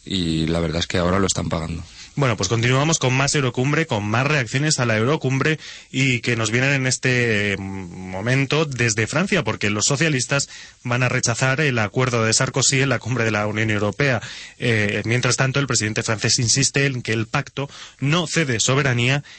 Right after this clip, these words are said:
Speaker 2: y es solidario. Eh, concretamente afirma que es la solución más democrática y solidaria, y subraya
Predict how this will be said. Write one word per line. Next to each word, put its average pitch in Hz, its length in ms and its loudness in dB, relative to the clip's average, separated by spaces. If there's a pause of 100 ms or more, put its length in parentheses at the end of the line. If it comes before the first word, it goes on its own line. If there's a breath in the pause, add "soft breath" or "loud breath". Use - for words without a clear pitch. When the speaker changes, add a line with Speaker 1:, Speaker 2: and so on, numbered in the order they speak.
(120)
Speaker 2:
y 131 160 2
es 139 240 0
solidario. 120 800 0 (320 loud breath)
Eh, 98 800 0 (100)
concretamente 135 560 0
afirma 131 300 0
que 127 100 0
es 120 80 0
la 127 200 2
solución 131 480 0
más 135 240 2
democrática 139 600 0
y 110 80 0
solidaria, 147 500 2
y 147 140 0
subraya 123 520 2